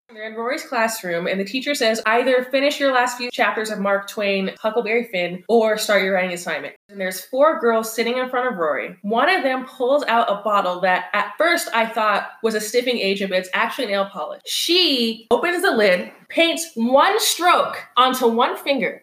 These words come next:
not the whole finger, one stroke, one finger. Then she passes it to her friend. Then her friend does the same thing,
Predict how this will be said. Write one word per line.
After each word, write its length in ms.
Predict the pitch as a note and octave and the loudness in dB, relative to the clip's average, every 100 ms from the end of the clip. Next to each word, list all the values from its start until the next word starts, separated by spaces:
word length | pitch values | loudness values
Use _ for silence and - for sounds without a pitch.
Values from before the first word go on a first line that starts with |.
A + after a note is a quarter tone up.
| - | -2
not 260 | A#3+ E4+ A4+ | 2 2 2
the 60 | |
whole 260 | G4+ G4 G4 | 4 4 4
finger, 220 | E4 B3+ | 0 -2
one 300 | G3+ B3+ D#4 | 2 4 4
stroke, 480 | D#4+ - C#4 C4 - | 0 2 4 4 2
one 260 | A#3+ C4 C4 | 2 2 2
finger. 340 | C4+ A3+ F#3+ - - | 0 0 0 -4 -2
Then 120 | A#3 | 0
she 160 | A#3+ A#3+ | 0 0
passes 300 | G#3 G#3 G#3+ | 0 2 -2
it 120 | - | -2
to 100 | A3 | -4
her 80 | F#3+ | -6
friend. 280 | - D3 - | -4 -6 0
Then 160 | C4 D4 | 0 2
her 140 | D4+ | 2
friend 560 | C4+ - D#4+ D4 A#3 - - - | 2 2 2 2 0 -4 -4 0
does 140 | A#3+ | 2
the 100 | A3 | 0
same 320 | A3 A3+ D#4 | 2 2 2
thing, 340 | C#4 C4 C4 | 2 2 2